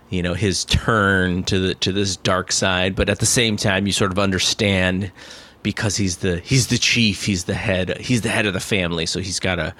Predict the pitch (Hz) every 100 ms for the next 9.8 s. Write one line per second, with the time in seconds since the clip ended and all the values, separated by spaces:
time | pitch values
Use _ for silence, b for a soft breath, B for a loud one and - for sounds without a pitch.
0 | B B B - 135 123 107 95 87 85
1 | 80 87 87 80 - B B 110 107 87
2 | 104 123 107 - 104 92 85 - 98 -
3 | - 95 87 82 - 101 90 95 - -
4 | 85 - - 90 92 92 98 - 113 95
5 | 82 90 85 80 90 85 80 92 92 101
6 | 101 131 226 233 240 208 320 233 175 156
7 | 127 - 127 107 B B B B B -
8 | 113 107 95 90 87 _ _ _ _ -
9 | _ - 135 135 135 175 180